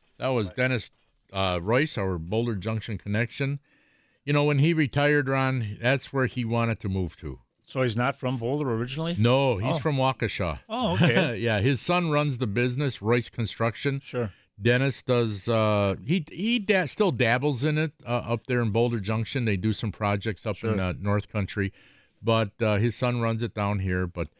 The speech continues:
Speaker 1: uh, up the, Dennis wanted to get away, get out of the hustle and bustle, you know, and all
Speaker 3: Sure.
Speaker 1: that, and live up there. And it's a lot simpler, quiet life.
Speaker 3: Well, it is. It is.
Speaker 1: Especially in the wintertime.
Speaker 3: Well, that's,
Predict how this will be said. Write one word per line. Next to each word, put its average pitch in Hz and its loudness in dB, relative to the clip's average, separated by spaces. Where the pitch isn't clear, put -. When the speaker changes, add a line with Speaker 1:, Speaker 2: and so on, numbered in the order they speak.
Speaker 1:
uh, 90 2
up 110 -2
the, 110 -4
Dennis 139 -2
wanted 135 -2
to 123 -6
get 110 0
away, 127 2
get 101 0
out 120 2
of 120 -2
the 113 0
hustle 117 -4
and 107 -2
bustle, 110 -2
you 110 -4
know, 104 0
and 104 -2
all 104 0
Speaker 3:
Sure. 135 2
Speaker 1:
that, 107 0
and 85 -8
live 104 -2
up 110 -2
there. 107 -2
And 117 -2
it's - -8
a 117 -4
lot 160 -2
simpler, 147 -4
quiet 127 -2
life. 78 -4
Speaker 3:
Well, 139 0
it 123 2
is. 95 -2
It 95 -2
is. 117 2
Speaker 1:
Especially 190 2
in 151 2
the 151 0
wintertime. 123 0
Speaker 3:
Well, 117 2
that's, - 2